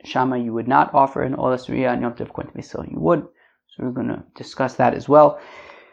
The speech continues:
Friends, let's begin on Daf Yutes Amud Beis, uh, like, four lines from the bottom. "V'yotze ba mishum simcha ve'enu yotze ba mishum chagiga." Very, very nice. So, um, Reb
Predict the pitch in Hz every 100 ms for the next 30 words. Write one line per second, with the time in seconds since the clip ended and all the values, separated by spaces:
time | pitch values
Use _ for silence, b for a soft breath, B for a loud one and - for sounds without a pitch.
0 | B B _ _ - 185 175 - 220 240
1 | - - 190 175 196 196 180 - 147 160
2 | 151 147 180 202 220 196 - 165 147 160
3 | 175 147 147 - B B B B 135 143
4 | 143 143 139 - - _ _ _ _ _
5 | _ - - - _ _ 170 180 190 180
6 | 165 147 139 135 123 143 202 202 208 185
7 | - 143 - 208 214 - 160 143 143 170
8 | 180 180 170 143 147 151 - 127 147 131
9 | 117 - _ _ _ _ _ _ - -
10 | 139 143 156 139 139 135 139 139 104 -
11 | b b b b _ 165 147 - - -
12 | 139 151 - 143 135